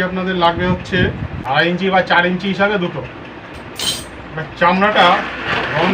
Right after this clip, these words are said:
চামড়াটা এনে আপনাদেরকে প্রথমে এর থেকে খানিকটা ভালো জায়গা দেখে ছুলে নিতে হবে। আমি তখন এখানে ছুলে নেব এই ছুরিটা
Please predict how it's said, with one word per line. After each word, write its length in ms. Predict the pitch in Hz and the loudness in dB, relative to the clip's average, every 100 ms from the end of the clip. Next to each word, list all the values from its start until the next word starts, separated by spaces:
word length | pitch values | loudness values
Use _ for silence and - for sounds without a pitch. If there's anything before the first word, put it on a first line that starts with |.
| 185 | 0
চামড়াটা 340 | 190 196 196 175 | 2 2 2 2
এনে 140 | 190 175 170 | 2 2 0
আপনাদেরকে 400 | 175 180 185 185 175 | 0 -2 -2 -2 -4
প্রথমে 300 | 170 175 185 202 165 165 156 | -2 -2 -2 -4 -8 -10 -12
এর 60 | - | -6
থেকে 140 | 180 180 | -6 -4
খানিকটা 320 | 170 170 185 196 - - - - - | -4 -4 -4 -2 -4 -6 -8 -10 -8
ভালো 140 | 131 143 | -6 -6
জায়গা 220 | 139 139 147 | -4 -4 -4
দেখে 180 | 147 170 - - - - - - - - - - - - - | -4 -6 -8 -14 -16 -14 -14 -10 -8 -6 -8 -10 -16 -16 -8
ছুলে 180 | 180 170 165 | -4 -2 -4
নিতে 140 | 135 | -6
হবে। 140 | 117 107 - - - 127 | -8 -10 -14 -16 -16 -14
আমি 120 | 131 139 | -12 -10
তখন 180 | 135 139 | -10 -10
এখানে 200 | 131 143 - - - - - - - | -8 -10 -10 -14 -16 -16 -14 -14 -12
ছুলে 160 | 104 135 | -8 -6
নেব 100 | 147 185 - - - - - - - - - - - - - 135 | -6 -6 -6 -6 -10 -14 -16 -20 -20 -18 -18 -18 -20 -20 -20 -20
এই 60 | 139 | -18
ছুরিটা 240 | 139 143 | -16 -16